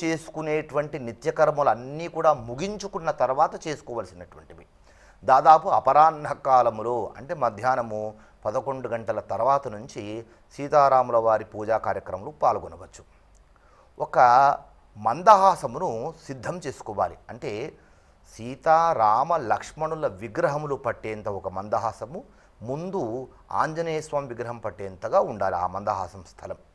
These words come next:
ఈ మందహాసమును ఎక్కడైతే మనము ఏర్పాటు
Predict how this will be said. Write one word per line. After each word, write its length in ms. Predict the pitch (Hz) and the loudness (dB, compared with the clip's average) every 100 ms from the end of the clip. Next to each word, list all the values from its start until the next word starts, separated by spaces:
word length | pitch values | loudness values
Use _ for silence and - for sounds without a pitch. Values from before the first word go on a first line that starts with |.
| _ _ _ _ _ _ _ - - _ - | _ _ _ _ _ _ _ -20 -20 _ -10
ఈ 140 | 220 | -6
మందహాసమును 760 | 190 156 202 220 220 208 214 208 | -2 0 6 8 8 6 0 -4
ఎక్కడైతే 680 | 170 131 - 180 180 180 190 | -2 0 2 2 2 0 -2
మనము 360 | 160 160 147 | -2 -2 -4
ఏర్పాటు 560 | 113 120 135 - 156 | -2 -2 -2 4 4